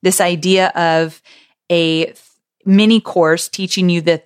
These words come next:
things that you need to know to lose weight. One, she's gonna make it very doable and actionable for you. I'm not gonna give it away 'cause this is her content, but the strategies she teaches in this free mini course,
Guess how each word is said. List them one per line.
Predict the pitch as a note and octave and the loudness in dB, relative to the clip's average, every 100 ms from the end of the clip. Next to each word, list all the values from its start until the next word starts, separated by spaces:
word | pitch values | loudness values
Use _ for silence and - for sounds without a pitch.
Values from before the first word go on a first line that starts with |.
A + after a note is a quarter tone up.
| - | -4
things | F#3 F3+ F3 | 0 0 -2
that | F#3 | -4
you | E3+ | -2
need | E3 E3 D#3 | 0 0 -2
to | F3 | -2
know | E3 D#3+ | -2 -2
to | D#3 | -2
lose | D#3 D3+ D3 | -2 -2 0
weight. | F3+ G#3 D#3 - _ _ _ _ | 0 0 -4 -10 _ _ _ _
One, | - F#3 B3+ E4 A#3 F#3 F#3 _ _ _ | -6 0 2 2 0 -2 -6 _ _ _
she's | - A3 | -6 -4
gonna | - C4+ E4+ D4+ | -2 0 -2 -2
make | G3+ G#3 G#3 | 0 0 0
it | A3 | -2
very | E3+ F#3 F#3 F3 | 0 0 0 -4
doable | D3 F3+ F3+ F3 E3+ E3 E3+ - | 0 2 4 4 2 2 0 -4
and | D#3+ D3+ | -12 -8
actionable | E3 D#3 - - D#3 C#3 C#3 | -6 -6 -6 -8 -6 -6 -6
for | - | -4
you. | D3 C3+ - - - _ _ - | -4 -4 -8 -12 -18 _ _ -6
I'm | F#3 | -2
not | G#3+ | -2
gonna | G#3+ F#3 | -4 -6
give | D#3+ F#3+ | -2 0
it | F3+ | 2
away | D#3+ C#3+ E3 | 0 0 0
'cause | E3+ D#3 | -2 -4
this | D#3+ - | -6 -6
is | D#3 | -4
her | F3 | -4
content, | E3 - F#3 F#3+ - D3 - - - - | -4 -4 -2 -2 -2 -4 -6 -16 -6 -4
but | F#3 - | -2 0
the | F#3+ - | 0 0
strategies | - A#3+ C4+ E4+ G#3+ G#3+ | -6 -4 -2 -2 -2 -2
she | F#3 G3 | -4 -6
teaches | E3 A3+ G#3 G3+ D#3+ | -6 -4 -2 -2 -2
in | F3+ F3 | 0 0
this | E3 | 0
free | - - G#3+ G#3+ | -4 -2 2 4
mini | F#3+ F3 F#3 | 4 4 2
course, | G#3+ - C4+ E4 - | 2 0 0 0 -6